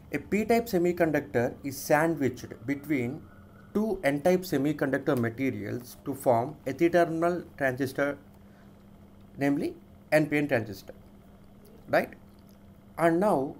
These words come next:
we have to properly bias the transistor in order to make it work in active region.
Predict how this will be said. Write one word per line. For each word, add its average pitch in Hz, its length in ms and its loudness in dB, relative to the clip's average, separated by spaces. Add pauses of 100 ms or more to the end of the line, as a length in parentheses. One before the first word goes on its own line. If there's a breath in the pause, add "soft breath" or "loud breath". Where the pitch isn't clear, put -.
we 156 80 0
have 202 180 4
to 170 180 -2 (440)
properly 233 420 4
bias 175 560 6
the 175 100 2
transistor 139 720 -2 (360 loud breath)
in 151 80 4
order 175 160 6
to 185 160 0
make 160 260 -2 (300)
it 156 260 -6
work 143 320 0
in 143 320 -4
active 131 380 0
region. 113 360 -6